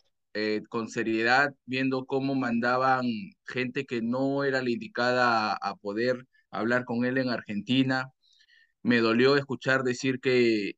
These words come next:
él ya se había preparado para cuatro años más, para traer a su familia a Perú.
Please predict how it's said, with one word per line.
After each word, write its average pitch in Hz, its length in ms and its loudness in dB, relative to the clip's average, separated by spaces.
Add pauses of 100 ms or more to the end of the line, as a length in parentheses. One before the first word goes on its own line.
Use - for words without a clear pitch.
él 123 200 2
ya 120 240 4
se - 140 -8
había 120 180 2
preparado 117 500 -2
para 98 460 0 (100)
cuatro 117 300 -2
años 117 280 -2
más, 139 500 0
para 104 260 -2
traer 117 220 0
a 123 40 -4
su 123 140 -10
familia 113 320 -2
a 110 60 -6
Perú. 120 360 -2